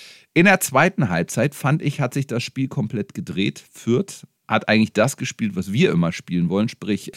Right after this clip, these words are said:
den Ball in der eigenen Hälfte abfangen, sichern und sofort, äh, mit gezielten, schnellen, äh, Pässen nach vorne das Mittelfeld hinter sich, äh, hinter sich lassen, gerne auch, äh, Flanken oder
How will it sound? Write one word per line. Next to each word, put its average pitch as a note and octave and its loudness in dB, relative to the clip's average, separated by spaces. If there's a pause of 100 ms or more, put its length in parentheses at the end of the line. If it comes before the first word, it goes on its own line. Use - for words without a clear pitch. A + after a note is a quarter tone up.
(380)
den G#2 6
Ball C3 6
in C3+ 2
der B2 2
eigenen A2+ 4
Hälfte A2 0
abfangen, A#2+ 0
sichern A2+ 2
und F#2+ 2
sofort, G#2 -2
äh, F#2+ 0
mit F#2+ 0
gezielten, A#2+ -2
schnellen, G#2 2 (180)
äh, E2 -2
Pässen G#2+ 0
nach F#2+ 2
vorne A#2+ 0 (400)
das G2 -2
Mittelfeld B2 0 (160)
hinter A#2+ 2
sich, A2 -2
äh, G#2+ 0
hinter B2+ 2
sich A2 -4
lassen, G#2+ -2 (260)
gerne A#2+ 4
auch, G#2+ 0
äh, F#2 -2
Flanken A#2 -2
oder F2 0